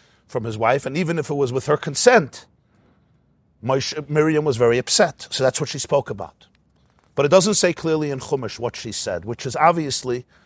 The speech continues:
very interesting, that the Torah is completely silent about the nature of the conversation. It does say that Miriam told Aaron, "Moshe is not the only prophet. We're also prophets." Hashem also spoke to Aaron,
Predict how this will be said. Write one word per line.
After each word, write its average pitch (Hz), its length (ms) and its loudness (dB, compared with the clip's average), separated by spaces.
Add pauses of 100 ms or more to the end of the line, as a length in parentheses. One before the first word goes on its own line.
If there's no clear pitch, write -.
(180)
very 135 240 2
interesting, 123 520 -6
that 107 80 -4
the 113 100 -2
Torah 147 500 4 (600)
is 113 180 -6
completely 156 580 -8
silent 143 540 0
about 123 160 -8
the 123 60 -8
nature 135 320 -6
of 117 80 -6
the 113 80 -10
conversation. 101 680 -10 (440)
It - 120 -16
does 254 240 6
say - 180 -2
that 110 160 -2
Miriam 156 360 0
told 160 240 0
Aaron, 180 460 0 (640)
"Moshe 180 280 -2
is 208 120 -2
not 120 180 0
the 117 100 -2
only 113 200 -4
prophet. - 720 -6 (140)
We're 180 180 0
also - 280 2
prophets." - 720 -4 (100)
Hashem 170 320 -4
also 214 300 0
spoke 151 420 0
to 135 180 -2
Aaron, 127 380 2